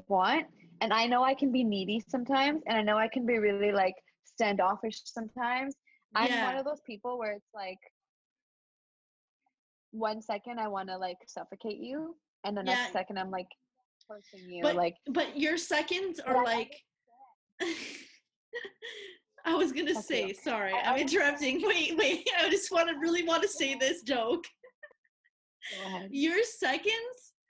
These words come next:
Speaker 2: of, like, wanting to smother someone is for, like, a month, and then standoffish is for, like,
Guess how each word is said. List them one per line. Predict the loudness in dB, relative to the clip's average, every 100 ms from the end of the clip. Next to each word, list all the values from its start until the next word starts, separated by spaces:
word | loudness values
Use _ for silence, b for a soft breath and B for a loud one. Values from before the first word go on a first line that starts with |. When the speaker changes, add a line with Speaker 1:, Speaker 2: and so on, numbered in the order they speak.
| _ -6
Speaker 2:
of, | -4
like, | -2 -4
wanting | -4 -4 -4 -6
to | -8
smother | -8 -6 -6
someone | -8 -8 -8 -8
is | -10 -8
for, | -6
like, | -6 -6
a | -10
month, | -8 -8 -10 _ _ _ -8
and | -4 -2
then | -2 -4
standoffish | -4 -4 -2 -4 -4 -4 -4
is | -6 -6
for, | -6
like, | -6